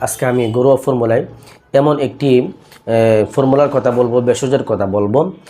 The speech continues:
যাদের বিশেষ অঙ্গ, আ, বাঁকা হয়ে গেছে এবং আগের মতো শক্ত হতে চায় না,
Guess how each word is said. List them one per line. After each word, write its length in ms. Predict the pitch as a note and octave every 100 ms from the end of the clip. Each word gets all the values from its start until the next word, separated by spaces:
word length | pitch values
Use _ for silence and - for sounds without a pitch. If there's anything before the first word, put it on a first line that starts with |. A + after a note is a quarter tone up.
| - -
যাদের 400 | G2+ A#2 A2+ C#3
বিশেষ 480 | B2+ A#2 B2+ C3 -
অঙ্গ, 220 | A#2 G#2 B2+
আ, 120 | F3+ - - - - A2+ A2+ G#2+ G2+
বাঁকা 340 | G2 A#2 B2
হয়ে 260 | A2+ A#2 G#2+
গেছে 300 | G#2+ - C3+ F#3 - - -
এবং 420 | A2 A2 A2 G#2+ G#2+
আগের 240 | A2+ B2
মতো 240 | A#2+ A2+ -
শক্ত 340 | - C#3 -
হতে 260 | A#2+ A2+ G#2
চায় 240 | G#2 G2+
না, 140 | A#2+